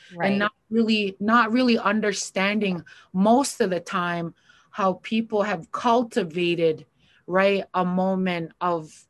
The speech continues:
Speaker 2: grave mistake and harm and genuinely do want to hold themselves accountable, but not necessarily in a way that just,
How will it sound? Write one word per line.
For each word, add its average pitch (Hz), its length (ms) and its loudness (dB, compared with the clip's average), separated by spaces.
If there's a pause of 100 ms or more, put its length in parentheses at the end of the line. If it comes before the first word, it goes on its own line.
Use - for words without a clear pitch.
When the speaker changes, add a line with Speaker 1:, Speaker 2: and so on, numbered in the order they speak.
(400)
Speaker 2:
grave 202 520 0 (220)
mistake 190 720 0
and 175 140 -4
harm 175 500 0 (420)
and 196 280 0
genuinely 220 720 2
do 214 300 0
want 180 520 0 (680)
to 185 560 0
hold 202 380 -2
themselves 180 600 -2
accountable, 170 840 -4 (380)
but 180 200 -2
not 196 240 0
necessarily 190 840 -2
in 175 140 -4
a 160 80 -2
way 180 280 -2
that 165 260 -6
just, - 500 -8